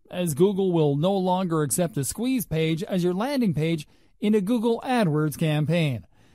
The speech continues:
Other networks may accept squeeze pages, but using P P C never usually produces great results when it comes to gaining new subscribers. Stay away from P P C, as it is also very expensive.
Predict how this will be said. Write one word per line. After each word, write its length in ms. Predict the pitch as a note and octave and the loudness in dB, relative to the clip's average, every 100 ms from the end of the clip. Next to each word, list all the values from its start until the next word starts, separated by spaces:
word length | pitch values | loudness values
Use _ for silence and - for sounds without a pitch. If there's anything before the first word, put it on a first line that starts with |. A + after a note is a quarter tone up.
| _ | _
Other 260 | B3 B3+ F3+ | -2 2 4
networks 460 | F#3+ F3 D#3+ C3+ | 2 2 0 0
may 160 | D#3 E3 | 0 0
accept 340 | D3 F3 D#3 | 0 0 0
squeeze 400 | - - G#3 G#3 | -2 -2 -2 -2
pages, 420 | D#3 D3+ C#3+ D3 C3+ | 0 0 0 -2 -2
but 140 | E3 | -2
using 480 | F3+ C#4 C#4+ G#3 D#3 | 0 -2 -2 -2 -2
P 240 | - A3+ | -2 -2
P 260 | E3+ F#3+ F3+ | 0 0 2
C 440 | - C4 A#3+ E3+ | 0 0 0 0
never 240 | D#3+ G3+ G3 | 0 -2 -2
usually 500 | G#3 B3 D#3+ F#3 F3+ | -2 -2 -2 -2 -2
produces 600 | F3+ F#3 A#3 F3+ E3 C3+ | -2 -2 -2 0 0 0
great 320 | D3+ F#3 F3 | 0 0 0
results 560 | E3 D#3+ A3 D#3+ C#3+ - - _ _ - | 0 2 2 2 -2 -6 -18 _ _ 0
when 160 | F3+ | 2
it 100 | F#3 | 2
comes 400 | - C4+ E4 C4+ | 0 -4 -2 -2
to 160 | - G#3+ | -2 -2
gaining 420 | F3 A#3+ F#3+ D3 | 0 2 2 2
new 140 | D3 | 2
subscribers. 840 | D3 D#3+ - F#3 E3+ C3+ F#2+ - - _ _ | 0 -2 0 2 2 0 -6 -16 -20 _ _
Stay 320 | - - A#3 A3 | -18 -2 0 2
away 260 | F#3 G3+ | 0 0
from 220 | D3+ D#3 | 0 0
P 160 | C3+ F3 | 2 0
P 200 | D#3+ E3 | 0 -2
C, 360 | - F#3+ G#3+ - - _ _ - | 0 0 -2 -4 -12 _ _ -6
as 320 | D3+ F#3 G3 | -2 0 0
it 180 | A#3 A#3 | 2 2
is 140 | A#3 | 4
also 540 | C4+ C4+ D#3+ E3 E3 - | 4 4 2 2 -2 0
very 540 | F#3 B3 D3+ C3 C3+ | 2 4 4 2 0
expensive. 720 | C#3 - F#3 D#3 - G#2 - | -2 0 2 2 -2 -10 -18